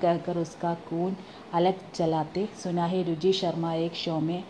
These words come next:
ആനെ കി ഫീസ് ഏക് ലാഖ്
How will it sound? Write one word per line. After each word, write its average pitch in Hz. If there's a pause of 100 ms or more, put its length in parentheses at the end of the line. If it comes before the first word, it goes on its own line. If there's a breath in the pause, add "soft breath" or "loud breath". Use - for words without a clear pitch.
(1040 loud breath)
ആനെ 180
കി 190
ഫീസ് 180
ഏക് 175
ലാഖ് 165